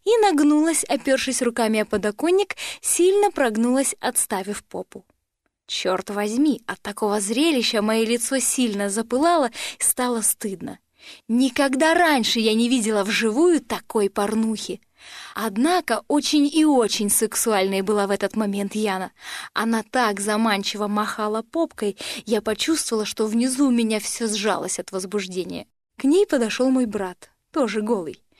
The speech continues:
Черт возьми, у него такая классная задница.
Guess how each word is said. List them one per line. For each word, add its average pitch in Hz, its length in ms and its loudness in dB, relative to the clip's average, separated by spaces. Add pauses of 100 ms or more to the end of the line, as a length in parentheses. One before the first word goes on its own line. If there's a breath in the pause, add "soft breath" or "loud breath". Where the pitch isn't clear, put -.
(340 loud breath)
Черт 214 460 -2
возьми, 196 560 -4
у 226 100 -2
него 220 360 0
такая 214 680 -2
классная 208 680 0
задница. 196 760 -2